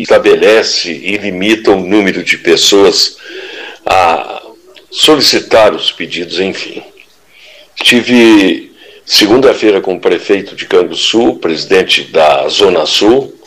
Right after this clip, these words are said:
Vinícius Pegoraro, e ele me dizia, "Olha, tá muito difícil, porque é festa, é festas aqui, festas ali,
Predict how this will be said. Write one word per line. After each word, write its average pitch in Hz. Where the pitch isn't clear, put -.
Vinícius 90
Pegoraro, 92
e 98
ele 95
me 92
dizia, 76
"Olha, 82
tá 87
muito 87
difícil, -
porque 101
é 95
festa, 101
é 95
festas 98
aqui, 98
festas 95
ali, 85